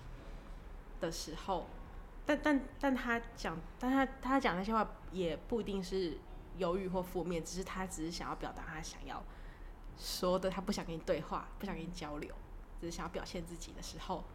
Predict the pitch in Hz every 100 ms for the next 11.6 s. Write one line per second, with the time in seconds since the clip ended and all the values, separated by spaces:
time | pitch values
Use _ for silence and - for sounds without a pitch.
0 | - - - - - - - - 220 226
1 | - 226 214 - 196 175 170 175 - 214
2 | - - - 466 571 640 - 719 740 807
3 | 679 1017 906 - 381 359 339 349 339 254
4 | - 330 262 226 220 190 208 190 190 185
5 | 185 151 170 - 180 190 262 170 175 196
6 | - - - 180 175 - - - - -
7 | - 214 180 165 165 160 170 156 143 160
8 | 151 240 294 240 277 - 254 214 220 -
9 | - - - 240 208 - 208 180 - 208
10 | 233 - - - - 233 190 233 240 165
11 | 170 180 208 180 -